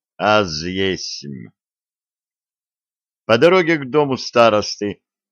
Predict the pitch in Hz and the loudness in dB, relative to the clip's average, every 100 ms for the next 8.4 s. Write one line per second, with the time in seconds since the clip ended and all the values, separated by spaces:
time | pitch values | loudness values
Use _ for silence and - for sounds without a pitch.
0 | _ _ _ 117 147 175 143 120 98 107 | _ _ _ 0 0 0 -2 -4 -4 -6
1 | 151 139 110 98 117 127 117 - 113 107 | -6 -6 -6 -6 -6 -6 -6 -6 -8 -8
2 | _ 95 104 101 98 98 104 107 107 107 | _ -2 0 0 0 0 -2 -2 0 0
3 | 107 78 65 58 - _ _ _ _ - | -2 -6 -10 -12 -16 _ _ _ _ -14
4 | 113 131 143 104 - 120 131 107 90 82 | -6 0 2 2 0 -2 -2 -2 -4 -4
5 | 104 113 85 - - - - _ _ _ | -6 -6 -8 -12 -20 -20 -20 _ _ _
6 | _ _ _ _ _ 80 98 104 104 95 | _ _ _ _ _ -4 0 2 2 0
7 | 95 95 98 95 87 - 92 90 - 131 | -2 -2 -2 -4 -6 -6 -6 -6 -6 -6
8 | 120 104 - | -4 -4 -6